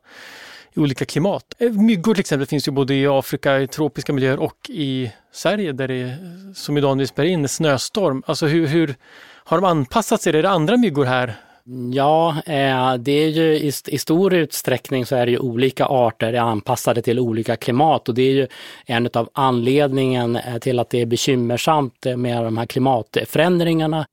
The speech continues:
Speaker 2: nu. Ehm, och, eh, normalt sett så är, är ju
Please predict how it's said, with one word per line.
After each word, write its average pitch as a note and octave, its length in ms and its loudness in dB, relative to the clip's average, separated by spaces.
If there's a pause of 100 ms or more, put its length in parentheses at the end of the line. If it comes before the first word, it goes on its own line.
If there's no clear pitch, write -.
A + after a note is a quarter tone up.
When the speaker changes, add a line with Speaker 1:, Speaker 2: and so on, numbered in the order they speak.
(120)
Speaker 2:
nu. A2+ 380 0
Ehm, A2 380 -8
och, - 440 -6
eh, A2+ 480 0 (360)
normalt D#3 500 2
sett C3 220 -2
så C3+ 100 -4
är, A#2+ 180 -2 (420)
är B2 140 -4
ju A2+ 380 0